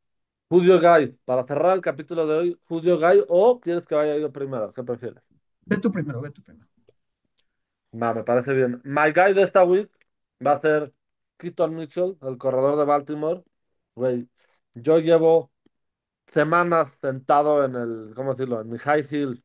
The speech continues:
Speaker 1: como, como por ponerlo así. La única razón por la que Baltimore está en este pedo, güey, es porque son estúpidos y quieren seguir dándole la bola a los viejos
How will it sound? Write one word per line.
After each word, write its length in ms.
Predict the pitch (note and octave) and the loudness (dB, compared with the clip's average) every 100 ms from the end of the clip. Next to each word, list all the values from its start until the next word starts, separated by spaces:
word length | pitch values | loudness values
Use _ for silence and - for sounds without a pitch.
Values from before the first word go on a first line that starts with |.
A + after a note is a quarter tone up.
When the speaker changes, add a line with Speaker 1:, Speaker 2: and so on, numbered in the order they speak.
| _ | _
Speaker 1:
como, 580 | A#2 A#2 A2+ A2 G#2+ - | -14 -10 -8 -6 -8 -8
como 200 | A#2+ A2 | -10 -6
por 160 | A#2+ | -8
ponerlo 220 | A#2 B2 | -6 -6
así. 240 | C3 B2+ B2 _ _ _ _ | -6 -6 -10 _ _ _ _
La 140 | F#3 | 2
única 220 | D4 C#4+ A3 | 2 4 2
razón 240 | F3 G#3 | 2 0
por 100 | F#3 | 0
la 80 | D#3 | -2
que 120 | E3 | 2
Baltimore 540 | F3+ G3+ G3 E3 C3+ | 2 0 -4 -4 -4
está 220 | C#3 G#3 A3 | -4 -2 -2
en 60 | |
este 200 | G#3 G#3 | -2 -4
pedo, 300 | - G3 G3+ | -2 -2 0
güey, 220 | G3 A#3+ | -2 -4
es 60 | G3+ | -6
porque 260 | - F#3+ D#3+ | -8 -10 -2
son 180 | F3+ | -2
estúpidos 640 | F3 - F3+ F#3+ F#3 D3+ B2 _ _ _ | -2 -6 -8 -4 -2 -2 -4 _ _ _
y 100 | C#3+ | -10
quieren 240 | C3+ F3+ F3 | 2 2 2
seguir 280 | E3 D#3+ | 0 0
dándole 340 | F3 F3 E3 C#3 | 0 2 2 2
la 100 | C3 | 0
bola 260 | C#3+ E3 | 0 0
a 20 | D#3+ | 0
los 180 | B2+ | -2
viejos 300 | B2+ C#3 D3 | -4 -8 -8